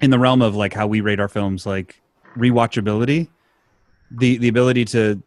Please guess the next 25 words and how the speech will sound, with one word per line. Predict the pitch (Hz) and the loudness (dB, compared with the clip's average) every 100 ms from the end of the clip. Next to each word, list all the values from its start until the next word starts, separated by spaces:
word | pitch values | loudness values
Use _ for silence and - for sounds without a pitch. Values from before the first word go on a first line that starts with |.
| - | -6
to | 110 | -4
go | 92 110 110 | -4 -2 0
back | 104 104 - | 0 -2 -2
and | 98 92 | -6 -8
see | - - 107 110 | -8 -4 -2 -2
a | 110 | -6
film | - 107 98 98 92 90 | -6 -4 -2 -4 -6 -8
because | 107 - 98 | -8 -6 -6
it's | 90 | -8
great, | - 98 98 101 | -6 -4 -4 -6
and | 101 | -6
even | 107 113 110 | -4 -2 -2
if | 113 104 | -2 -6
you | 98 | -8
know | 92 95 | -6 -8
the | 90 | -10
twists | - 90 - - | -10 -10 -10 -10
and | 92 | -8
turns, | 87 92 92 90 | -6 -6 -8 -8
it | |
doesn't | 87 98 95 | -8 -8 -8
matter | 90 90 101 | -8 -6 -8
because | 98 90 92 85 | -8 -10 -10 -12
the | 92 | -14
story | - 98 92 95 95 | -12 -8 -6 -6 -6